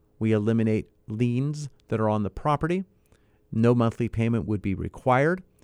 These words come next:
You maintain ownership of your property. If there's enough equity, you can obtain a line of credit that you can use the money, get a lump sum,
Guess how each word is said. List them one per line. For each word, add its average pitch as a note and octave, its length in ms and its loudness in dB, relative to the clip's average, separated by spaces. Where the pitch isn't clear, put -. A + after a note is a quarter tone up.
You G#2+ 120 -2
maintain G2+ 520 -2
ownership B2 480 -2
of G2 120 -6
your F2+ 100 -2
property. D#3 520 -4
If - 140 -4
there's - 240 2
enough G#2+ 300 -2
equity, E3 420 -2
you A#2 120 -4
can G#2+ 200 -2
obtain A2+ 440 -2
a F2 100 -4
line G2+ 280 -2
of F#2+ 100 -6
credit E3+ 480 0
that - 180 -6
you G2 60 -6
can F2+ 200 -4
use D3 240 -2
the F3 80 -4
money, E3+ 260 -2
get G#2 160 -2
a F#2 40 -4
lump F#2 300 -4
sum, F3 440 -4